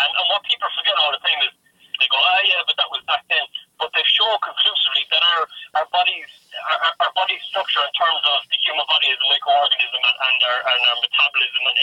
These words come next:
enzymes and stuff, that hasn't changed a bit. Yet we're eating complete shit and expecting our body to know what to do with it. So, like, going for long periods of time without food and fasting makes the body think that there's no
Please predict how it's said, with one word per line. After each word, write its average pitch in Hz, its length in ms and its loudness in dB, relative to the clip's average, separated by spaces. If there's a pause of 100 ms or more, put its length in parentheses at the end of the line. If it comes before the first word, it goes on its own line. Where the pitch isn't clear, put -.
enzymes 135 340 -2
and - 80 -14
stuff, 123 120 -4 (200)
that - 160 2
hasn't - 320 2
changed - 460 2
a 135 80 -2 (160)
bit. 127 160 0 (480)
Yet - 160 0
we're - 160 2
eating - 180 -6
complete - 480 -2
shit - 300 4
and - 100 -2
expecting - 380 -6
our - 80 -6
body - 240 2
to - 80 -10
know 139 100 0
what 120 240 -2
to - 60 -4
do - 160 2
with - 100 -2
it. - 60 -18 (100)
So, 147 60 2 (640)
like, - 160 -6
going 202 240 2 (100)
for 175 140 -2
long 170 180 0
periods - 380 0
of - 80 -18
time 147 160 -2
without 143 240 -2 (100)
food - 220 -2
and 117 180 -2
fasting - 380 0 (640)
makes 175 240 -2
the - 120 -2
body 165 280 2
think - 160 -4
that - 120 -4
there's - 120 0
no 147 120 2